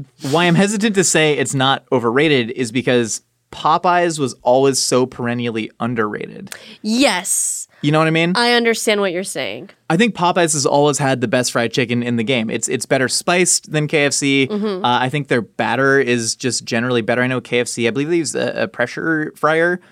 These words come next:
Speaker 2: I think they do too, yeah.
Speaker 1: situation. But to me, uh, Popeyes, apparently they do, like, a flour and egg batter for the wet coating.
Speaker 2: Brilliant.
Speaker 1: It's brilliant, right? Because you're gonna get just essentially more starch caked on there.
Speaker 2: Yes.
Speaker 1: Uh, and then as long as you're, you know, frying it nice and super hot, it's gonna retain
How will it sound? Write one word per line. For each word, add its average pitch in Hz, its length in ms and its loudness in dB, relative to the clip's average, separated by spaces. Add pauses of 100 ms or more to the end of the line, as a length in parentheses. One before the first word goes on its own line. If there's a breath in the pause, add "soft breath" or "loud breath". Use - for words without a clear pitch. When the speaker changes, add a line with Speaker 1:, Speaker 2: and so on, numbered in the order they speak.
(120)
Speaker 2:
I - 40 -8
think 208 180 -10
they 196 100 -4
do 180 120 -10
too, 180 140 -12
yeah. 175 120 -10
Speaker 1:
situation. 180 560 0
But 156 240 -2
to 165 80 0
me, 165 340 0 (240)
uh, 131 260 2
Popeyes, 135 520 0
apparently 127 440 -2
they 113 200 0
do, 113 260 -4
like, 120 160 0
a 123 120 -2
flour 117 580 2
and 131 300 -2
egg 147 400 0 (100)
batter 151 380 0
for - 120 -4
the 110 100 -4
wet 110 200 -2
coating. 185 320 2
Speaker 2:
Brilliant. 202 400 0 (260)
Speaker 1:
It's 151 120 -2
brilliant, 175 240 2
right? 131 260 0 (200)
Because 139 240 0
you're 143 100 0
gonna 143 160 0
get 143 200 2
just 123 320 -8
essentially 135 380 -2
more 127 280 2
starch - 580 -2
caked 120 280 -2
on 120 240 0
there. 113 360 0
Speaker 2:
Yes. 233 300 2
Speaker 1:
Uh, 123 60 2
and 117 240 0
then 120 60 -2
as 113 120 -4
long 123 180 0
as 117 80 -8
you're, 117 160 -2
you 113 140 -4
know, 104 80 -2
frying 110 360 0
it 113 200 -6
nice 110 200 -4
and 113 100 -12
super 123 180 -6
hot, 170 260 2
it's 131 220 0
gonna 120 200 -4
retain 113 460 -6